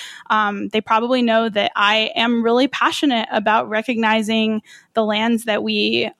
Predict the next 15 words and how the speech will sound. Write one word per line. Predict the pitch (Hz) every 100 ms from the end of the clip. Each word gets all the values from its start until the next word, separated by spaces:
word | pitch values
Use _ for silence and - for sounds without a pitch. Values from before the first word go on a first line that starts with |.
| -
um, | - 220 208 208 226 233
live | 233 381
on | 285 202 208
and, | 208 226 -
and | 220
the | 214
lands | 208 214 208
that | 214 214 - 254
non-Indigenous | 220 330 320 226 208 214 -
people | 220 -
also | 208 208 - 214 226 -
occupy | 214 262 - 202 202 190
every | 196 196 202
day. | 196 196 202
And | 202